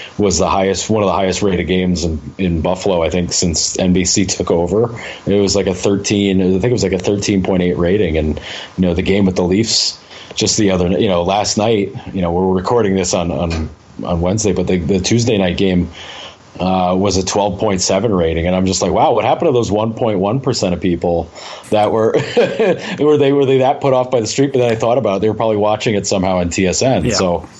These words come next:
Speaker 1: you know,
Speaker 2: Yeah.
Speaker 1: it, it's, it's something where everybody's paying attention, and when this team's winning, this whole city goes bonkers. I mean, they're,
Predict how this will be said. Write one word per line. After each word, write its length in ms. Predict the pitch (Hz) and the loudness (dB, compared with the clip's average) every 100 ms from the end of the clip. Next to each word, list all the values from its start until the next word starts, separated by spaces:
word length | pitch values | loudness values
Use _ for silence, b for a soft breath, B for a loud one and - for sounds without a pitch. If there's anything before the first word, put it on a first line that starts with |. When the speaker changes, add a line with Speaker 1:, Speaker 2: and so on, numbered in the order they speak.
| B B B | B B B
Speaker 1:
you 120 | 123 | 0
know, 180 | 120 110 | 2 4
Speaker 2:
Yeah. 120 | 131 | 2
Speaker 1:
it, 140 | 135 131 | 2 2
it's, 460 | 143 - - - | 0 0 -2 0
it's 180 | 147 127 | 0 2
something 320 | 156 151 175 | 0 2 2
where 140 | 139 120 | 4 4
everybody's 560 | 117 117 127 127 113 | 2 2 2 2 0
paying 260 | 110 113 104 | 0 -2 -2
attention, 400 | 101 104 101 113 | -2 -2 0 0
and 100 | 98 | 0
when 100 | 104 | 0
this 120 | 107 | 0
team's 300 | - 175 185 | 0 2 2
winning, 600 | 95 101 120 156 185 185 B B B - | 2 2 2 2 2 0 B B B -4
this 160 | 139 147 | -2 2
whole 200 | 190 196 | 2 2
city 380 | - 139 143 | 2 2 2
goes 260 | 101 98 90 | 2 2 0
bonkers. 600 | 78 98 95 85 78 82 | 0 0 0 -2 -2 0
I 120 | 87 | 0
mean, 180 | 95 90 | 0 0
they're, 180 | 110 | -2